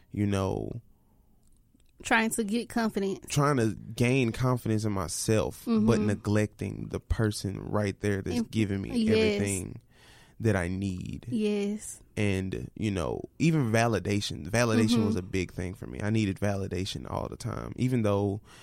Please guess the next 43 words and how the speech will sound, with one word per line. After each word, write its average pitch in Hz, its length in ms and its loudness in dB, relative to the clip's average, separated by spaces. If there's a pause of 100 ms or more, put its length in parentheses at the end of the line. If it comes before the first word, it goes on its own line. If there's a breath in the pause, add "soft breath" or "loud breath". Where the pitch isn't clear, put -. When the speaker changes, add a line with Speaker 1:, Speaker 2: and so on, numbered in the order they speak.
(180 loud breath)
Speaker 1:
the - 100 -2
only 120 260 2
validation 104 680 2
I 101 40 -4
needed 110 360 -2
was 95 260 -2
within 104 340 0
myself. 214 480 2
Speaker 2:
Yourself. 208 400 0 (340)
Bec- 226 160 4
Speaker 1:
Yeah. 208 140 4
Speaker 2:
because 240 320 4
before 226 260 4
anybody 262 420 6
can 220 160 0
love 208 240 2
you 220 360 -2 (180 soft breath)
or 220 100 4
you 226 320 2
to - 140 0
love 208 200 2
anybody 202 480 0
else, 202 320 0
you 214 140 0
have 208 280 0
to - 120 -4
love 196 200 0
yourself. 196 600 -4
Speaker 1:
Yeah. 123 220 2 (100)
Speaker 2:
Or 214 140 6
it's 226 180 2
gonna, 220 640 2 (400 soft breath)
it's 220 160 2
gonna 277 300 6
end, 202 480 0
you 247 100 4
know, 240 240 4
some 262 240 4
kind 254 160 2
of 233 80 2
way. 220 340 2 (340)
Speaker 1:
Yeah. 101 240 0 (560 loud breath)
So 98 600 2